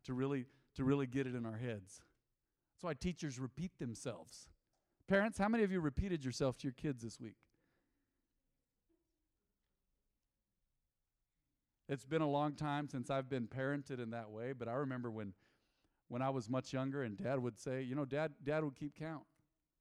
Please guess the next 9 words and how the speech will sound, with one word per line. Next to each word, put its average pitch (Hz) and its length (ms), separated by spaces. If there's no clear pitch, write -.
Dad 127 100
would 131 140
say, 131 100
"I've 120 160
told 143 320
you 120 100
ten 156 440
thousand 113 640
times." 87 560